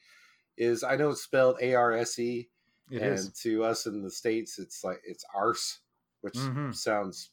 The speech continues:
Speaker 1: fucking ridiculous because it is. But
Speaker 2: It
Speaker 1: if
Speaker 2: is.
Speaker 1: you say it with, like, an English accent where you kinda gloss over the R,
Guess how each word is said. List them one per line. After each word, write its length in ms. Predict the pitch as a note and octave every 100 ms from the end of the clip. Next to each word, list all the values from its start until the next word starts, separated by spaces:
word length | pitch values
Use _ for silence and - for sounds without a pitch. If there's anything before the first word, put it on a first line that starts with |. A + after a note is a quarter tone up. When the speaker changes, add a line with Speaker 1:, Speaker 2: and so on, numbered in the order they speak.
| -
Speaker 1:
fucking 300 | A#2+ G#2 F2
ridiculous 520 | F2 G#2+ A#2 A2 -
because 260 | G2 F#2 F2
it 80 |
is. 260 | G2+ G#2 - _ - _ _ _
But 140 | C3+ C3+
Speaker 2:
It 20 | C#3
Speaker 1:
if 0 | A#2+
Speaker 2:
is. 60 |
Speaker 1:
you 120 | C3
say 300 | B2 D#3+ D#3
it 80 | C3
with, 200 | A#2+ - -
like, 220 | A#2 G#2+
an 100 | G#2
English 360 | A#2 A#2+ A2+ A#2
accent 460 | A#2 - B2 A#2
where 120 | F#2+ F#2
you 60 |
kinda 220 | - G2+
gloss 420 | - G#2 G#2 - A2+
over 180 | G#2
the 100 | F2+
R, 380 | G#2 G#2 A2+ G#2